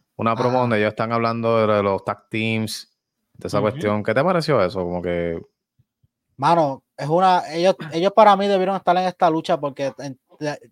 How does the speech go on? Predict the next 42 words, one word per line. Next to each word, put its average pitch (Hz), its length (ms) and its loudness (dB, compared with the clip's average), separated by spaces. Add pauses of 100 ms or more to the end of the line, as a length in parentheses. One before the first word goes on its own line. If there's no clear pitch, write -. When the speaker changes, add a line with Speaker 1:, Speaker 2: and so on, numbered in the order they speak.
Speaker 2:
yo 170 140 0
sé 202 200 -2
que 208 220 0
hubieron 185 360 0
equipos, 180 360 -8
por 160 160 -4
ejemplo, 139 220 -6
equipos 135 320 -10
veteranos 147 440 -6
como 139 520 -6
New 151 300 -4
Day, 139 480 -4 (180)
pero, 139 240 -8
mano, 160 540 -2
podías 143 280 -8
haber 180 200 2
utilizado 190 460 -4
a 180 40 -4
Pretty 180 220 -4
Deadly, 165 500 -2 (1200)
¿verdad? 143 280 4
Para 185 180 4
exponer 147 280 -2
a 170 60 0
estos 185 180 -6
nuevos 185 280 -2
equipos, 180 380 -4
porque 139 340 -10 (160)
hemos, 143 300 -10 (460)
vamos, 143 420 0
vamos 127 220 -8
a 147 40 -4
hablar 165 160 0
la 180 160 2
clara 190 280 0
de, 156 240 -4
de 139 140 -8
los 139 120 -8
que 143 140 -12
llevan 156 260 -10
mucho 175 320 -8
tiempo, 165 840 -4